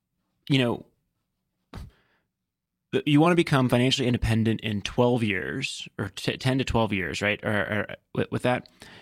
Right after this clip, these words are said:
And to do that, we're gonna have to invest. But before we invest, we need to think about attacking bad debts and building an emergency reserve with that. And what stands out to me,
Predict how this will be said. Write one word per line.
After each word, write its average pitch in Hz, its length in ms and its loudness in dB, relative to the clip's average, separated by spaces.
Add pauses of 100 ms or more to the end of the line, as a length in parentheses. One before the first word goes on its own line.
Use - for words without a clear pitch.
(340)
And 131 520 6 (800)
to 147 80 4
do 185 120 4
that, 156 180 6
we're 135 60 4
gonna 127 120 6
have 123 160 4
to 123 100 4
invest. - 560 0 (280)
But - 120 4
before 180 280 4
we 165 160 6
invest, 120 800 2
we 120 100 4
need 131 120 4
to 139 60 4
think 131 200 2
about 117 380 4 (140)
attacking 113 580 2
bad 113 420 4
debts 107 300 2
and 110 100 2
building 98 280 0
an 98 80 0
emergency 107 540 2
reserve 87 600 -4
with 107 160 0
that. - 260 -4 (480)
And 131 160 6
what 127 120 4
stands 156 360 4
out 143 240 2
to 131 80 2
me, 123 440 4